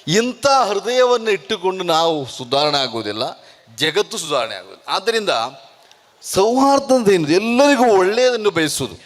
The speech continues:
ಎಲ್ಲ ಧರ್ಮಗಳು ಕೂಡ ಇದನ್ನೇ ಹೇಳ್ತದೆ, ಎಲ್ಲ ಧರ್ಮಗಳು. ಈಗ ನಾನು ಇಸ್ಮಾಲ್ ಇಸ್ಲಾಂ, ಒಬ್ಬರು ಪ್ರವಾದಿಗಳ ಹತ್ರ ಬಂದು ಕೇಳ್ತಾನೆ, "What is Islam?"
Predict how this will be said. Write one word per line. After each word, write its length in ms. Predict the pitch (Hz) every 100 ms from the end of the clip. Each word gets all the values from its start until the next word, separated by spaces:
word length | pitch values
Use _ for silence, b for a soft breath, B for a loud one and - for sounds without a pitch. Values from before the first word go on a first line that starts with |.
| - B B 120
ಎಲ್ಲ 300 | 143 180 233
ಧರ್ಮಗಳು 560 | 220 226 226 226 240
ಕೂಡ 140 | 240 233
ಇದನ್ನೇ 360 | 208 233 254
ಹೇಳ್ತದೆ, 640 | 233 233 226 302 339 92 - _ _ _ _ _ _ _ _ _ _ _ _ _ -
ಎಲ್ಲ 280 | 123 196 262
ಧರ್ಮಗಳು. 640 | 247 240 247 240 202 120
ಈಗ 200 | 117 170
ನಾನು 300 | 226 214 233
ಇಸ್ಮಾಲ್ 400 | 214 - 196 247
ಇಸ್ಲಾಂ, 600 | 220 - 240 262 220 135 - - - _ _ _ _ _ 135
ಒಬ್ಬರು 340 | 185 262 277
ಪ್ರವಾದಿಗಳ 640 | 277 202 214 247 247 240
ಹತ್ರ 240 | 247 254 240
ಬಂದು 260 | 233 226
ಕೇಳ್ತಾನೆ, 520 | - 214 - 202 175
"What 320 | 180 180 196 202
is 140 | 277
Islam?" 520 | 208 - 180 156 107